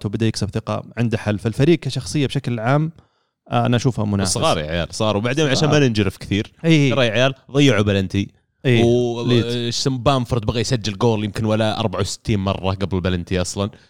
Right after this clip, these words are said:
Speaker 2: بس لحظة، هذا اللي أقول لك، لحظات تصير في المباراة تمشي في صالحك، كذا تغير
Speaker 1: بس
Speaker 2: لك
Speaker 1: تعطي.
Speaker 2: أشياء كثير، اللي هو بامفورد قاعد بغى يسجل، بغى يسجل، بدأت ترتفع ثقته، ترتفع، جاء البلنتي، ضيع بلنتي، طع-،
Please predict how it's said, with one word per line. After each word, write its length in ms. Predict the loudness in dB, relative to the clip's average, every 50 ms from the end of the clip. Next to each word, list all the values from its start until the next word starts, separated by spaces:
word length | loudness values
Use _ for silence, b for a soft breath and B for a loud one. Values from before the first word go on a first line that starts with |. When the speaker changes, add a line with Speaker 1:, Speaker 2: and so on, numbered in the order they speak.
| B -8 -8
Speaker 2:
بس 180 | -6 -4 -4
لحظة، 300 | -4 -4 -4 -4 -4 -4
هذا 220 | -2 -2 -2 -2 0
اللي 140 | 0 0 0
أقول 200 | -2 -2 -2 -2
لك، 140 | -4 -4 -8
لحظات 460 | -8 -8 -6 -4 -2 -2 -2 -4 -8
تصير 220 | -8 -6 -6 -6
في 100 | -4 -6
المباراة 320 | -6 -4 -2 -2 -2 -2 -2
تمشي 320 | -2 -4 -4 -4 -4 -6
في 80 | -6 -4
صالحك، 540 | -4 -2 -2 -2 -2 -4 -6 -6 -8 -10 B B B B B B B _ -6
كذا 180 | -4 -2 -2
تغير 400 | -2 -2 -2 0 2 2 2 0
Speaker 1:
بس 60 | 0
Speaker 2:
لك 40 | 0
Speaker 1:
تعطي. 120 | -2 0 0
Speaker 2:
أشياء 260 | 0 0 0 -2 -2
كثير، 260 | -2 -2 0 0 0
اللي 160 | 0 0 0
هو 300 | 0 2 2 2 2 0 B B B B B B B -4
بامفورد 460 | -4 -4 -4 -4 -6 -8 -6 -6 -6
قاعد 180 | -6 -6 -8 -8
بغى 160 | -8 -8 -6
يسجل، 300 | -6 -6 -6 -4 -4 -2
بغى 120 | 0 0
يسجل، 280 | 0 2 2 2 2 2
بدأت 280 | 2 2 0 0 0
ترتفع 320 | -2 -4 -4 -4 -8 -8 -6
ثقته، 320 | -6 -4 -2 -2 -2 -2
ترتفع، 340 | -2 -4 -4 -4 -4 -4 -2
جاء 160 | -2 0 -2
البلنتي، 340 | 0 0 0 0 2 2 2
ضيع 280 | 2 2 2 2 0 0
بلنتي، 400 | -2 -2 -2 -2 0 0 -2 -2
طع-، 140 | -2 -6